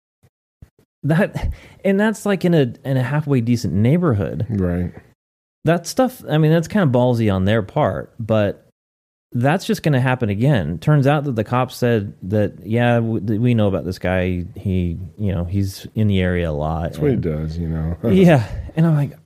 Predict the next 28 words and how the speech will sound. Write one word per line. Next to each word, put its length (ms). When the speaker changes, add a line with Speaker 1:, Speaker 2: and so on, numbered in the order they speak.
Speaker 2:
"Oh, 200
Jimmy 380
down 260
there?" 260
Speaker 1:
Why 160
can't 240
we, 240
why 280
can't 260
we, 200
like, 200
prosecute 640
these 160
people 460
and 640
punish 280
them 120
in 100
such 200
a 60
way 180
that 240
they 160
don't 320
want 220
to 80
do 360
these, 380